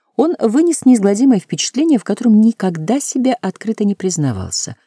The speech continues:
Он недостаточно мужественен. Ему никогда не справиться с женщиной.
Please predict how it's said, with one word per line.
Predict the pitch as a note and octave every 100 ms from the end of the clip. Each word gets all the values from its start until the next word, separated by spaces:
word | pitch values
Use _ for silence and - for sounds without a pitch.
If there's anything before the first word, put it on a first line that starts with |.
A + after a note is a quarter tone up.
| _ _ -
Он | G#3+ G3+
недостаточно | G3 G3 E3 E3 - E3 C#3+ - C#3 C3+
мужественен. | - C3 C3+ A2 G2 - - A2 G2 F#2+ _ _ _ _ _ _ _
Ему | C3 C#3 C3+ C3 -
никогда | C3 F#3 - A#3 G3 B2
не | G#2
справиться | F#2+ - G#2 G2 G2 - G#2+
с |
женщиной. | A2 - - - - A2+